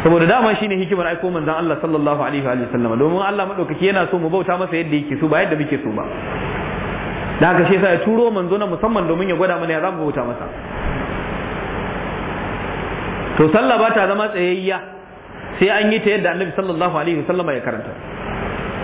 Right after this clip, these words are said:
الذين يقيمون الصلاة ومما رزقناهم ينفقون. Kuma suna ciyarwa daga abin da muka arzuta su da shi. Wasu malamai suka ce zakka ne ake magana ana, suna ba da zakka. Wasu suka ce a'a, dukkan infaki, kowane irin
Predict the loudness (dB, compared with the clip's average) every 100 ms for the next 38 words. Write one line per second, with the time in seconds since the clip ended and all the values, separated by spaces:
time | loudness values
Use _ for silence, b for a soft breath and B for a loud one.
0 | -6 -6 -6 -6 -6 -6 -6 -4 -4 0
1 | 2 4 6 4 4 4 4 4 4 0
2 | 0 2 2 2 -2 -8 -10 -12 -10 -8
3 | -6 -6 -6 -6 -6 -6 -6 -6 -6 -6
4 | -6 -6 -6 -4 -4 -2 4 6 6 6
5 | 6 4 2 2 0 0 0 0 2 2
6 | 2 2 2 2 0 2 2 2 2 -2
7 | -4 -2 -2 0 2 2 2 2 2 0
8 | -2 -4 -6 -2 0 0 -4 -4 -6 -6
9 | 2 4 6 6 6 4 2 2 2 2
10 | 2 2 2 0 -2 -2 0 0 -2 -6
11 | -4 0 2 2 2 0 -2 -2 -2 -2
12 | -10 -10 -10 -8 -4 -4 -4 -6 -4 -4
13 | -4 -6 2 4 6 4 4 4 4 2
14 | 0 -2 2 0 0 0 2 2 -2 0
15 | 2 2 2 -2